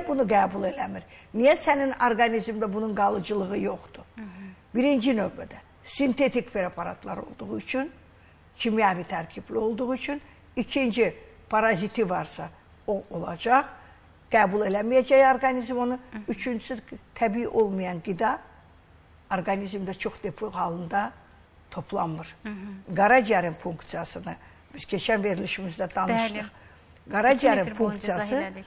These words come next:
Speaker 1: orqanizmdə bütün toksik maddələri
Speaker 2: Hı hı.
Speaker 1: zərərsizləşdirməkdir.
Speaker 2: Yəni.
Speaker 1: Və orqanizmdə daxil olan
Speaker 2: Hı hı.
Speaker 1: vitamin balansı qaraciyərə toplanır.
Speaker 2: Hı hı.
Speaker 1: Qaraciyərin funksiyasında problem varsa,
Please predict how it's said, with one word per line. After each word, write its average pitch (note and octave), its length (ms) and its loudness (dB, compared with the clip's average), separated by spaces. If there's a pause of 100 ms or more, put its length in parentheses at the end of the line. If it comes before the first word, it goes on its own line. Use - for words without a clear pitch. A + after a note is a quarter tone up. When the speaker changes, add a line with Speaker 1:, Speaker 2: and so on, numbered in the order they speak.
(160)
Speaker 1:
orqanizmdə G#3 760 2 (280)
bütün G3 400 -2
toksik - 480 -2
maddələri G#3 720 2 (260)
Speaker 2:
Hı A#3+ 60 -14
hı. A#3 80 -10
Speaker 1:
zərərsizləşdirməkdir. F#3 1300 0
Speaker 2:
Yəni. B3+ 320 -6 (260)
Speaker 1:
Və B3+ 140 10 (220)
orqanizmdə G#3+ 760 0 (380)
daxil F3+ 400 2
olan F3 320 4 (180)
Speaker 2:
Hı A3+ 60 -14
hı. F#3 100 -4
Speaker 1:
vitamin A3+ 540 4
balansı G3+ 480 2 (340)
qaraciyərə A3 580 6
toplanır. - 520 -14 (140)
Speaker 2:
Hı A3 60 -16
hı. G3+ 40 -14 (100)
Speaker 1:
Qaraciyərin C4 560 8
funksiyasında F#3+ 760 -4
problem F#3+ 560 -4
varsa, F#3+ 340 -8